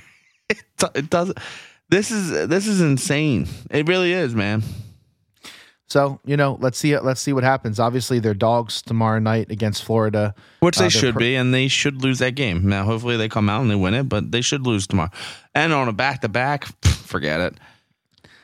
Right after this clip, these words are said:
Speaker 2: Yeah, I, it's not, it's not looking good, but those are usually, sometimes those are the games where they surprise you and they fucking
Speaker 1: Yep.
Speaker 2: win.
Speaker 1: Hundred percent.
Speaker 2: So ho-, hopefully we get a surprise and, um, you know, Flyers throw us a bone.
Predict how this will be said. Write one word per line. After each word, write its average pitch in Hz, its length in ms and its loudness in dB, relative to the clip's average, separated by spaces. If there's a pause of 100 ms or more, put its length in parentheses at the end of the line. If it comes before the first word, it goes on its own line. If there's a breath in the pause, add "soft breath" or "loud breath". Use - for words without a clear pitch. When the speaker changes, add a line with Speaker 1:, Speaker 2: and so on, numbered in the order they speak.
(340 soft breath)
Speaker 2:
Yeah, 85 220 0 (140)
I, 95 140 -2
it's 85 240 -2
not, 95 320 0
it's - 140 -6
not 98 160 2
looking 98 260 -2
good, 90 240 0
but 90 120 -4
those 117 220 2
are 113 60 -2
usually, 107 260 0
sometimes 110 460 0
those 104 220 2
are 104 40 0
the 98 80 -2
games 92 300 0
where 101 80 2
they 90 120 0
surprise 92 500 -2
you 90 80 -2
and 85 80 -4
they 87 80 -4
fucking 98 200 0
Speaker 1:
Yep. 139 120 2
Speaker 2:
win. 87 280 -2 (520)
Speaker 1:
Hundred 151 160 2
percent. - 440 0 (280)
Speaker 2:
So 120 280 2
ho-, 131 400 0
hopefully 143 340 2
we 131 100 0
get 127 120 4
a 120 60 0
surprise 123 640 0
and, 117 180 2
um, 113 420 0
you 123 80 -2
know, 113 200 2
Flyers 110 420 0
throw 113 160 2
us 104 100 -2
a 117 40 -2
bone. 104 320 0